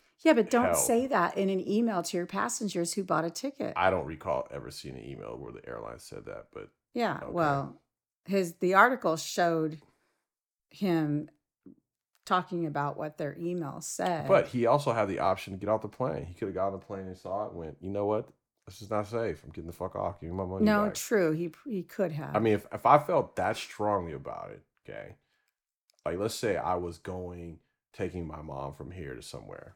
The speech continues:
Speaker 2: We had to go somewhere, okay? And that's what I thought, "Oh, it's gonna be,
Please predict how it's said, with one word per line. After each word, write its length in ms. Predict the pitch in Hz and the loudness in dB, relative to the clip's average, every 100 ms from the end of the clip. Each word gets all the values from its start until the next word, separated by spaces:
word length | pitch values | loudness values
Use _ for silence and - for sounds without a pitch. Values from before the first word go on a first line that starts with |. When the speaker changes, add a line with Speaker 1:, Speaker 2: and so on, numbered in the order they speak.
| - | -14
Speaker 2:
We 120 | 73 | -10
had 160 | 87 - | -10 -12
to 40 | |
go 160 | - - | -14 -14
somewhere, 400 | - - - - _ | -14 -16 -16 -20 _
okay? 140 | - - - _ _ _ _ _ _ - | -12 -12 -16 _ _ _ _ _ _ -8
And 440 | 87 82 78 76 - _ _ _ _ _ _ | -6 -6 -8 -12 -18 _ _ _ _ _ _
that's 240 | 92 - | -6 -6
what 80 | 82 | -8
I 40 | 85 | -6
thought, 320 | 82 78 - | -2 -4 -4
"Oh, 160 | 71 71 | -8 -8
it's 100 | - | -10
gonna 140 | 78 | -12
be, 400 | 76 71 69 | -10 -10 -12